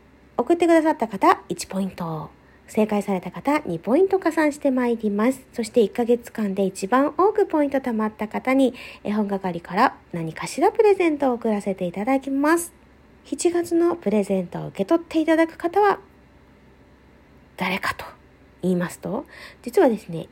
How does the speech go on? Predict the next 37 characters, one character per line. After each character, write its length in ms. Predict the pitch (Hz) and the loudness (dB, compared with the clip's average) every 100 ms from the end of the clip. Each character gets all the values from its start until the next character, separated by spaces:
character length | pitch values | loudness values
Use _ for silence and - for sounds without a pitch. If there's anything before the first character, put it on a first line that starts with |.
| - | -8
一 340 | 185 - 359 | -8 0 2
位 60 | 262 | 2
は 120 | 160 | 0
す 120 | 285 | -2
ず 120 | 392 | -2
さ 140 | 392 294 | 0 0
ん 60 | |
で 100 | 233 | -2
し 60 | 220 | -4
た。 180 | 196 - - - | -8 -10 -14 -6
た 100 | - | 0
だ 100 | 381 | 0
す 120 | 427 | 2
ず 120 | 440 | 2
さ 140 | 392 233 | 2 0
ん 140 | 190 | -2
は 260 | 180 185 170 - - - - | -4 -4 -4 -12 -20 -16 -8
六 240 | 190 311 | -2 0
月 280 | 359 381 453 | -2 -6 -2
で 120 | 392 | 0
も 200 | 233 170 - _ _ - | 0 -2 -8 _ _ -10
一 200 | 190 196 | -4 -2
番 180 | 196 185 | 0 0
ポ 140 | 208 | -2
イ 60 | 202 | -2
ン 40 | |
ト 140 | 196 190 | -2 -4
が 160 | 180 | -4
多 80 | 220 | -4
か 140 | 220 196 | -4 -6
っ 60 | |
た 120 | 185 | -6
の 160 | 170 170 | -10 -4
で、 320 | 254 294 302 - - _ - - - | 2 4 2 -2 -20 _ -20 -18 -4
今 180 | 247 240 | 0 2
月 260 | 240 - | 0 -2
は 220 | 226 285 | 0 0